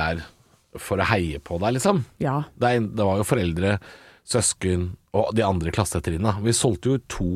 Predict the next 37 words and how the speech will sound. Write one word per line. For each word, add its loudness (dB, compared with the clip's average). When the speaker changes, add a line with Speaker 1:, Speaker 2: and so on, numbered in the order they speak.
Speaker 1:
ganger 0
den -4
salen. -2
Speaker 2:
Ja. -2
Speaker 1:
Men, 4
eh, -4
det 2
er 4
umulig 2
å 2
si -4
noe 0
i -2
dag -4
om -2
hvor -4
kvalitet 0
det 0
var, 4
men 4
jeg 2
tror 2
vi 4
var 6
veldig 2
på 4
merket 0
med 2
sketsjer. 0
For 6
det 6
var 6
jo 6
liksom 4
da 6
reality 4
begynte. 4